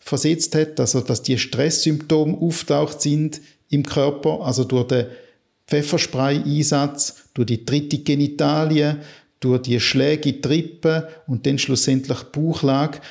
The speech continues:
dass er in der Bauchlage einfach einen Herzstillstand erlitten hat und dass das eigentlich nicht ein Faktor ist, der zum Tod geführt hat, sondern eben mehrere und die ganze Serie von diesen Umständen.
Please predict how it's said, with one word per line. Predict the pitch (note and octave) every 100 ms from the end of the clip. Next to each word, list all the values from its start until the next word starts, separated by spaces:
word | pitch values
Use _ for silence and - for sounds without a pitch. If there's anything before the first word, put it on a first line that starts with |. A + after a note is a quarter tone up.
| -
dass | C3+ D#3
er |
in | C#3+
der | C3+
Bauchlage | C3+ D#3 - C#3 D3 C3
einfach | B2 D3+ - -
einen | B2
Herzstillstand | A#2 C#3+ - D#3+ C#3+ - C#3+ D3
erlitten | C#3+ C3+ C3+ C3+ D3
hat | B2+ C3+ - - - - - - _
und | C3 B2+ A#2 A#2 - G#2 G2
dass | B2 -
das | B2 C3+ C#3 -
eigentlich | A#2+ C3+ C#3+ - C3 - - - -
nicht | C3+ D3 -
ein | C#3+ E3+
Faktor | - D3+ - - C#3+ -
ist, | D3 C#3+
der | C3+
zum | C#3 C3+
Tod | C#3 C3+ C#3+
geführt | - B2+ C3 C3+
hat, | C3 B2+
sondern | B2 A#2+ B2+
eben | A#2 A#2+
mehrere | A2+ A#2+ A#2 A#2+ A#2+ G#2+ -
und | B2+ A2
die | C3
ganze | C3 C3+ C#3+ -
Serie | B2+ B2 C3 C3 - - _
von | - B2+
diesen | C3 A#2+ A#2+ A#2 A2+
Umständen. | - B2+ C3 - A2+ G#2